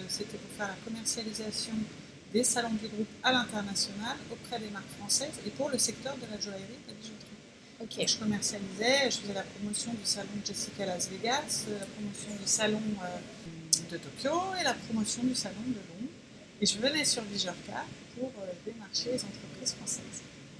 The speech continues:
Speaker 2: Ah, donc c'est là où vous avez connu, euh, Bijorka.
Speaker 1: C'est là que j'ai connu Bijorka, qui, euh, bien sûr a, a beaucoup évolué depuis, parce que Bijorka évolue avec son marché.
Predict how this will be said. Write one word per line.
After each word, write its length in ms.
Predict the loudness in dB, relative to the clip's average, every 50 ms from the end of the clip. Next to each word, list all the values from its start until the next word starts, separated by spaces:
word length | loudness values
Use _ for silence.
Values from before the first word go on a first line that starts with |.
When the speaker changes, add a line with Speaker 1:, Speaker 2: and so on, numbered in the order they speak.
| -16 -16 -16 -16 -16 -18 -16 -10 -2 2
Speaker 2:
Ah, 180 | 4 6 6 8
donc 180 | 8 6 6 6
c'est 160 | 6 8 10
là 220 | 10 10 10 8
où 100 | 8 6
vous 100 | 6 4
avez 160 | 4 4 4
connu, 420 | 4 4 6 8 10 10 10 10 10
euh, 180 | 10 8 6 4 2
Bijorka. 460 | 2 2 2 2 2 0 -4 -4 -4 -2 -2 -4 -4 0
Speaker 1:
C'est 140 | 2 2 4 6
là 120 | 6 6
que 80 | 6 6
j'ai 160 | 6 4 4
connu 300 | 4 4 2 4 4 4 2
Bijorka, 640 | 2 -2 0 0 0 0 2 4 6 8 8 8 8 4 0 -2 -6 -8 -6 -4
qui, 320 | -2 0 4 4 6 6
euh, 300 | 6 6 6 4 4 4 2 0 2 4
bien 120 | 6 6
sûr 220 | 6 6 6 4 4 4
a, 400 | 4 0 0 -2 -4 -6 -8 -8
a 40 | -6 -6
beaucoup 240 | -6 -4 0 2
évolué 380 | 2 4 4 2 2 2 2 0
depuis, 320 | 0 0 -2 2 4 4 4 4 2 -10 -12 -12 -12 -8 -4 -4 -2 -2 -4 -4 -6 -8 -4 2
parce 240 | 2 6 6 6 6
que 100 | 6 6
Bijorka 480 | 6 6 6 6 4 4 6 8 8 8
évolue 260 | 8 6 6 6 6
avec 220 | 6 6 4 2
son 140 | 0 2 2
marché. 340 | 2 0 2 0 -2 -2 -4